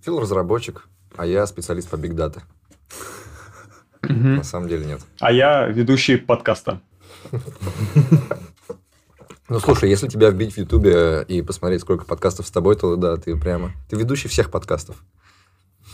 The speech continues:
Speaker 2: Да нет, просто, ну, на самом деле, меня как только не обзывают. Самое обидное, когда журналисты обзывают тебя специалистом по информационной безопасности. Начинаешь объяснять, что я к этому вообще как бы никакого отношения не имею. Вот, но бывает такое.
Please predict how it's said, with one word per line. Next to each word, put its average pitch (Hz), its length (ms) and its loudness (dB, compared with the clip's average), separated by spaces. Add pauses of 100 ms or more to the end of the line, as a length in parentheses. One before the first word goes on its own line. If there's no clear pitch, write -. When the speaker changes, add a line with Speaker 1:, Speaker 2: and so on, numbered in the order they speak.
(280)
Speaker 2:
Да 131 120 4
нет, 151 240 4
просто, 139 240 0
ну, 151 140 6
на 143 140 4
самом 160 200 2
деле, 131 240 6
меня 127 240 2
как 147 200 0
только 139 180 2
не 117 320 4
обзывают. 113 480 2
Самое 127 260 2
обидное, 135 360 4
когда 117 360 2
журналисты 127 500 2
обзывают 120 400 2
тебя 123 100 0
специалистом 127 600 0
по 117 100 -4
информационной 117 500 0
безопасности. 104 680 -2
Начинаешь 95 680 -4
объяснять, 110 380 0
что 101 160 -4
я 98 100 0
к - 80 -6
этому 98 300 -4
вообще - 240 -2
как 95 160 -4
бы 95 80 -4
никакого 98 420 0
отношения 98 460 -2
не 98 180 -4
имею. 127 360 2 (540)
Вот, 98 440 -2
но 107 260 -2
бывает 101 400 2
такое. - 380 -6